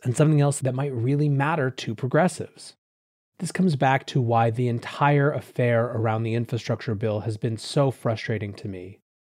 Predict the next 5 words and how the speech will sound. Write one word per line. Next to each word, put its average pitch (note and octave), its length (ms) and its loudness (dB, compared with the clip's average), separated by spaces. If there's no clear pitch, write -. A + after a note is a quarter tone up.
By C3+ 160 4
passing E3+ 540 0
that B2 300 0
law G#2+ 340 0
unamended, G#2 720 0